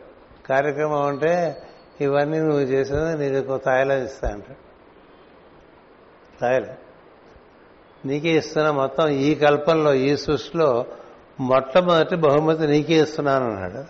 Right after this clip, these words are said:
అలా పెట్టాడు. మరి చదువుకున్నాం మనం. అంటే, "పోనీ అది కూడా చెప్పు" అంటాడు. అంటే, "నేనే పుడతాను నీకంట. ఈ, ఈ సృష్టిలో మొట్టమొదటిసారి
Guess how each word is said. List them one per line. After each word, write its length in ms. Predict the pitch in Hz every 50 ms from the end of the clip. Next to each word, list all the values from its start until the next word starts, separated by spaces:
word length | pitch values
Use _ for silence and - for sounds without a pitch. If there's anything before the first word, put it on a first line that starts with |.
| - - - - - -
అలా 120 | 147 160
పెట్టాడు. 320 | 160 147 135 - - 101 92
మరి 420 | 95 90 - - - - - - - - - - - - - - - - - - - - - - - - - - - - 120
చదువుకున్నాం 380 | 123 139 135 - 170 170 170
మనం. 360 | 156 139 117 98 85 78 - - - - - - - - - - - - - - - - - - - - - - - - - - - - - - - - - - - - - - - -
అంటే, 220 | - 151 151 165 160
"పోనీ 280 | 147 151 156 160 175
అది 160 | 160 151 147 156
కూడా 160 | 160 175 180
చెప్పు" 360 | 160 170 165 165 165 - -
అంటాడు. 320 | 185 175 160 160 143 123
అంటే, 960 | 135 139 120 95 - - - - - - - - - - - - - - 160 156
"నేనే 360 | 127 110 127 143 156 180 190
పుడతాను 460 | 160 160 160 156 131 - 165 160 160
నీకంట. 320 | 151 147 143 139 151 135 - - - - - - - - - - - - - - - - - - - - - - - - - - - - - - - - 123 - - - - - - - -
ఈ, 280 | 131 139 156 165 156 - - - -
ఈ 260 | 139 143 160 175 170
సృష్టిలో 720 | 165 - - 160 160 151 - - - 185 180 175 165 135 131 - - - - - - - - - - -
మొట్టమొదటిసారి 1120 | 135 123 120 123 120 - - 180 175 175 175 170 170 160 147 135 151 156 156 143 135 123 120